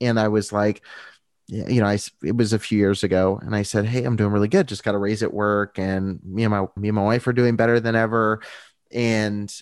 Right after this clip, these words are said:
the next thing was like, "Oh, we hadn't seen you in a small group or anything. Did you guys think about?" And I was like, "Oh, so you weren't asking how I was doing. You were asking, like, when was I gonna take the next step in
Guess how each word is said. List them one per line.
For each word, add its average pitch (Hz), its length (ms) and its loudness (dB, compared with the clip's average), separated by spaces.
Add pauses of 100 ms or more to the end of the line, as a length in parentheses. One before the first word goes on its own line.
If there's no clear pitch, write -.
the 117 80 -4
next 120 200 -2
thing 135 80 -2
was 110 100 0
like, 107 160 0
"Oh, 196 180 2
we 127 140 2
hadn't 127 220 2
seen 123 220 -4
you 113 80 0
in 110 100 -2
a 107 40 -2
small 110 280 -2
group 107 240 -2
or 104 40 0
anything. 98 540 -4
Did 101 140 -8
you 107 100 -4
guys 98 360 -2
think 104 240 -4
about?" 95 420 0
And 117 80 -4
I - 20 2
was 113 120 -2
like, 110 180 -2
"Oh, 180 220 4
so - 140 -4
you 165 60 6
weren't 160 180 2
asking 120 520 -4 (100)
how 120 280 -2
I 113 60 2
was 104 200 -2
doing. 120 460 2
You 120 80 0
were 120 80 4
asking, 113 420 0
like, 98 220 0
when 117 240 2
was 110 180 0
I 110 60 0
gonna 107 220 0
take 107 240 -4
the 110 60 2
next 104 260 -2
step - 360 -2
in 101 320 -2